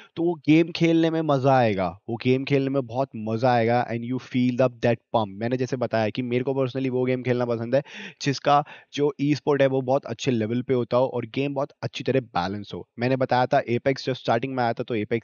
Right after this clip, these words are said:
ये इशू फेस करता था, but, अ, अब अगर अब की बात करो, तो Apex में ये इशू नहीं है, Apex में ये सॉल्व हो गया है। और Valorant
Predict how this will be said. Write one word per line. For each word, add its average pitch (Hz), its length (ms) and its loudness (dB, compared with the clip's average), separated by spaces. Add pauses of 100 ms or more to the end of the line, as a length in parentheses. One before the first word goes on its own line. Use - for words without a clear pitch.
ये 117 80 0
इशू 117 300 -6 (480)
फेस 123 220 2
करता 117 300 0
था, 123 160 0 (400)
but, 127 180 2 (280)
अ, 113 260 0 (240)
अब 131 240 -2
अगर 139 280 2
अब 127 180 0
की - 140 0
बात 135 240 4
करो, 131 180 0
तो - 100 -8 (140)
Apex 120 340 -2
में 135 120 -4
ये 127 60 -2
इशू 120 280 -6
नहीं 110 320 -6
है, 110 220 -2
Apex - 240 -6
में 120 80 -6
ये 110 120 -2
सॉल्व 98 300 -6
हो 87 60 -10
गया 92 100 -6
है। 95 60 -10 (240)
और 127 200 0
Valorant 143 520 0